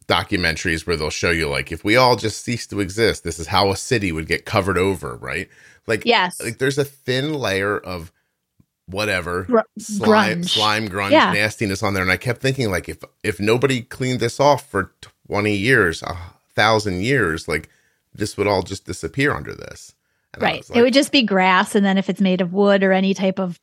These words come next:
Speaker 2: particle board or anything, it would just
Speaker 1: Decompose.
Speaker 2: it would essentially decompose,
Speaker 1: And,
Speaker 2: right?
Speaker 1: and even after, I don't know how long, because I didn't do the math on it, but let's say a half a million years, there's, there's a foot of dirt on top of the concrete, then stuff would just start growing in it and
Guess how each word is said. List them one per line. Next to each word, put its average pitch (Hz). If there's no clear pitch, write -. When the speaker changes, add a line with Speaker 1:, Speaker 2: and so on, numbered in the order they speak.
Speaker 2:
particle 190
board 180
or 180
anything, 185
it 175
would 185
just -
Speaker 1:
Decompose. 104
Speaker 2:
it -
would 185
essentially 202
decompose, 175
Speaker 1:
And, 156
Speaker 2:
right? 107
Speaker 1:
and 131
even 151
after, 117
I 95
don't 90
know 76
how 80
long, 82
because 90
I 92
didn't 80
do 80
the 65
math 92
on 73
it, 87
but -
let's 90
say 80
a 73
half 92
a 98
million 87
years, 95
there's, 80
there's 95
a 87
foot 104
of 85
dirt 120
on 101
top 90
of 85
the 82
concrete, 107
then 104
stuff -
would 107
just 110
start 104
growing 95
in 107
it 117
and 95